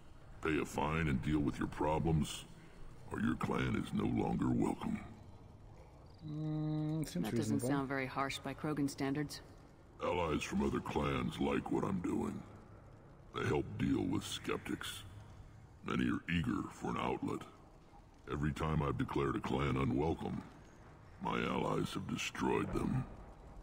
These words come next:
Speaker 1: Word gets around.
Speaker 3: I hope that works well for your people. But back to the reason I'm here.
Speaker 1: We don't often allow aliens to do business on Tuchanka, but you're an exception.
Speaker 3: I'm looking for a Salarian.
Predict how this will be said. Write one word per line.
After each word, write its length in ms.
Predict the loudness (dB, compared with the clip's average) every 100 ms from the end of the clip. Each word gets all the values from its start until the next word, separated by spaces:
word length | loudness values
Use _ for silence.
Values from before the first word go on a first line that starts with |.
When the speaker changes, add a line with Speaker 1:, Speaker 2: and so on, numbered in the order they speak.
| -16 -18 -18 -18 -20 -8
Speaker 1:
Word 260 | -2 0 0
gets 200 | -2 0
around. 560 | 2 2 2 2 2 0 -6 -16 -16 -16 -18 -18 -18 -18 -18 -12
Speaker 3:
I 60 | -6
hope 240 | -2 -2
that 160 | -2 0
works 260 | 0 0 0
well 200 | 2 2
for 140 | 0
your 120 | -2
people. 420 | 0 -2 -2 -4 -4 -10 -18 -18 -18 -6
But 120 | -2
back 200 | 0 0
to 80 | 0
the 100 | 2
reason 300 | 4 4 4
I'm 120 | 4
here. 420 | 2 0 0 0 -4 -12 -12 -4
Speaker 1:
We 80 | 0
don't 180 | 4 4
often 260 | 2 2
allow 300 | 2 2 2 2
aliens 540 | 2 4 4 4 2 0
to 100 | 0
do 80 | 0
business 460 | 2 2 0 -2
on 140 | -2 0
Tuchanka, 680 | 0 0 2 4 4 2 -2 -6 -12 -14 -14 -12
but 140 | -6 0
you're 140 | 2
an 100 | 2
exception. 540 | -2 0 0 0 -2 -4 -6 -12 -14 -14 -14 -14 -14 -14 -16 -14 -16 -14 -6
Speaker 3:
I'm 160 | -2
looking 220 | -2 0
for 160 | 0 0
a 60 | -2
Salarian. 640 | 0 0 0 0 -2 -6